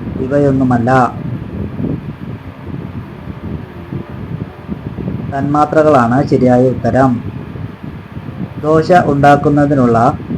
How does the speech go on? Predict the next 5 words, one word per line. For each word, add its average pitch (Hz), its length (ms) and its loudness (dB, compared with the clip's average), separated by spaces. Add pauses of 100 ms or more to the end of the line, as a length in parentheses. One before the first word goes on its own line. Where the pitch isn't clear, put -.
മാവ് 147 420 2
കേടാവാതിരിക്കാൻ 139 1000 6
ചേർക്കേണ്ടത്? 120 840 2 (500)
വെളിച്ചെണ്ണ, 131 760 0 (400)
ഈസ്റ്റ്, 135 640 0